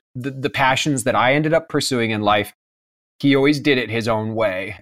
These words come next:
and always was, you know, um, he's a bit of an oddball. Like, you know, all of our family are kind of weirdos, and I love that. And he <laughs> never, um,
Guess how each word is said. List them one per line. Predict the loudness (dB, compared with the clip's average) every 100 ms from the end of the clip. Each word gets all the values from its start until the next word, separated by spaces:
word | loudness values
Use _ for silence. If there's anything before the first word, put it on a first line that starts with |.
| -4
and | -2 0
always | 0 0 -2
was, | -4 -6 -8 -6
you | -4
know, | -2 -4 -10 _
um, | -2 -2 -4 -14 _ _
he's | -2
a | 2
bit | 2
of | 2
an | 2
oddball. | 2 2 2 2 2 -2 -10 -4
Like, | -2 -2 -8 -8
you | -4
know, | -2 0
all | 0 0
of | -2 -6 -2
our | -2
family | 0 -2 -2 -4
are | -6 -6
kind | -6
of | -4
weirdos, | -2 -2 0 0 -2 -2
and | -2
I |
love | -2 -2 -2 -2
that. | -2 0 -2
And | -6 -6
he | -4 -2
<laughs> |
never, | -2 -2 -4 0
um, | 0 -2 -6